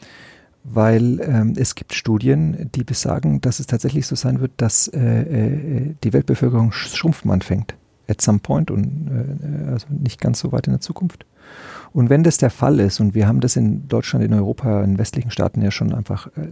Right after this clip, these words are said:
länger, dann müssen wir eine Infrastruktur bauen, dann müssen wir dafür sicherstellen, dass wir alle Möglichkeiten sinnhafter und guter Arbeit, ähm,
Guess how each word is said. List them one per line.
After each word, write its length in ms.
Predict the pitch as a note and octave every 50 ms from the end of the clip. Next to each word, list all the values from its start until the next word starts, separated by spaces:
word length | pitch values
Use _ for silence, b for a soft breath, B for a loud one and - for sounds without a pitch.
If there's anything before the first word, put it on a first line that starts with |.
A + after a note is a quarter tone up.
| D#3 D#3+
länger, 440 | D3 A#2+ F#2+ G2+ B2 D3 E3 F3+ - - B B B B B B B B B B B B B B _ _ _ _ _ _ _ _
dann 300 | A#2+ A2+ A#2+ B2 B2 -
müssen 360 | - D3+ C3+ C#3 - E3+ D3+
wir 80 | C#3+ C3+
eine 120 | C3+ C#3
Infrastruktur 800 | - D#3 D3+ - E3+ C#3+ B2+ - - B2+ - - - C3 A#2 G#2+ -
bauen, 380 | - - - B2+ B2 A#2+ A#2 A2+
dann 140 | A2+ A2 A#2+
müssen 220 | C3+ - - C3
wir 80 | A#2+ A#2
dafür 260 | A#2 A2 - B2+ A#2
sicherstellen, 760 | - - - D#3+ - F3 C3 - - - A2 G2+ G2+ G#2 G#2
dass 260 | - A2 G#2+ - -
wir 280 | - A#2 A2 A2 A2 - b b b b b b b b b b b _ _ _ _ _ _ _ _ _ _ _ _ _ _ _ _ _ _ _ _ _ _ _ _ _ _ _ _ _ _ _ -
alle 380 | B2 D3 D#3 D3+ D3 C#3+ C#3+ -
Möglichkeiten 920 | G3 D#3+ B2+ B2+ C3+ - C#3+ C3 - - - A2+ G#2+ - A2 A2 - - -
sinnhafter 920 | - - - - - D#3+ D#3 D3+ B2+ C3 B2 A2 - - - G#2+ G2 - - - - _ _ _ _ _ _
und 160 | D3 A#2+ G#2+
guter 340 | - D3 C3 C#3+ C3 - -
Arbeit, 540 | G#2 A#2+ B2+ C3 A#2+ A#2 G#2 - - - _ _ _ _ _
ähm, 340 | - G#2+ G2+ G#2 G2+ - -